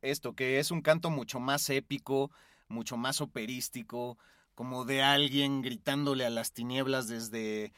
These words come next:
el borde de un acantilado. Este estilo que quizá también el señor Dickinson de Iron Maiden puede manejar.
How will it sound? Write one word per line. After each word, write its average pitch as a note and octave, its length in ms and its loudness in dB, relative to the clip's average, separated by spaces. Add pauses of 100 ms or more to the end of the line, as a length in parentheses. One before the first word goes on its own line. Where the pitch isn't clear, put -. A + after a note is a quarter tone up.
(340)
el C3 240 -4
borde D3+ 540 6
de B2 220 -2
un C#3+ 160 0
acantilado. C3 920 2 (480)
Este A2 200 -8
estilo B2 340 -6
que G2+ 140 -12
quizá A2+ 680 -2
también G#2+ 680 -6 (320)
el F#2+ 140 -14
señor A#2+ 320 -4
Dickinson C3 640 -2
de A2+ 200 4
Iron A#2+ 200 0
Maiden A#2 460 -2
puede A#2 260 -4
manejar. G#2 600 -4